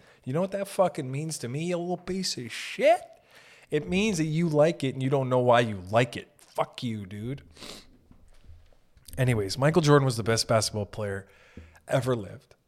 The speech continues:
So good, in fact. Imagine being so good at something that, like, twenty years later,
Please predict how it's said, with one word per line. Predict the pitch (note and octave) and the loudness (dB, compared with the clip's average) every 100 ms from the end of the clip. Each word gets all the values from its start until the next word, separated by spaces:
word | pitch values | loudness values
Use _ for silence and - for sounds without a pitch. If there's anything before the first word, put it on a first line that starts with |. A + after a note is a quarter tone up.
| _ _ | _ _
So | - - D3+ E3+ | -6 0 6 8
good, | F#3 D3+ | 10 6
in | C3 | 6
fact. | A#2+ G#2+ F#2+ A#2 - - _ _ _ _ _ _ _ _ _ _ _ _ _ _ - | -4 -8 -8 -14 -20 -20 _ _ _ _ _ _ _ _ _ _ _ _ _ _ -6
Imagine | D#3 G3+ D#4 | 0 2 2
being | E4+ D#4 | -2 -2
so | - D3+ | 2 2
good | C#3 | 4
at | C3+ | 0
something | C3 A#2+ G#2+ A#2 | 0 -2 -2 -6
that, | A#2 A#2 | -6 -4
like, | B2 - | -4 -4
twenty | - B2+ C3 C#3+ | -4 -2 0 0
years | B2 A#2 | -2 0
later, | A2+ A2 A2 C3+ | -2 -2 -2 -6